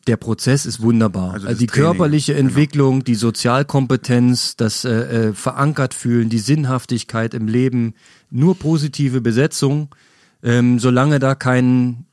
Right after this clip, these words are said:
Speaker 1: äh, kontrolliert, äh, betrügerisches System aufgesetzt ist,
Speaker 2: Genau.
Speaker 1: was die Gesundheit am Ende wieder in den, unter uns, in den Arsch macht, ne? Dann, äh, ähm, ist es alles positiv besetzt, durchaus.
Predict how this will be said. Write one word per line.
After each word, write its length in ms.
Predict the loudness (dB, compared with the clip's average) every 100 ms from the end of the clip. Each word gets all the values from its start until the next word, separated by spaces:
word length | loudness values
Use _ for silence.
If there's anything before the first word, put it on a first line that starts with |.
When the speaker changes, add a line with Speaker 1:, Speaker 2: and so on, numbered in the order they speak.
| -14
Speaker 1:
äh, 440 | -14 -12 -6 -6
kontrolliert, 1120 | 0 0 0 0 2 4 2 -2 -12 -12 -14
äh, 120 | -16 -18 -20 -20 _ _ _ _ _
betrügerisches 880 | -4 -2 2 2 4 2 0 -2 -2
System 480 | -4 0 2 2
aufgesetzt 680 | 0 -2 0 0 0 -2 -4
ist, 360 | -2 -2 -2 -8 _ _ _ _ _ _ _ _
Speaker 2:
Genau. 200 | -6 -2
Speaker 1:
was 340 | 0 -2 -6 -8
die 120 | -4
Gesundheit 560 | 0 2 2 2 0 0
am 120 | -2
Ende 320 | 0 0 0
wieder 200 | -2 -2
in 120 | -2
den, 260 | -2 -2 -4 _ _ _ _ _ -4
unter 240 | -2 0
uns, 280 | 2 0 -2
in 200 | -6 -4
den 120 | -4
Arsch 320 | -2 -4 -4
macht, 280 | -4 -4 -6
ne? 200 | -6 -6 _ _ -20 _ -4
Dann, 280 | 0 0
äh, 580 | 0 -2 0 0 -2 -4
ähm, 140 | -2 -4
ist 180 | -6 -8
es 100 | -8
alles 300 | -4 -4 -4
positiv 480 | -2 -2 -2 -6
besetzt, 480 | -6 -2 -2 -4 -6
durchaus. 560 | -4 -2 -4 -6 -10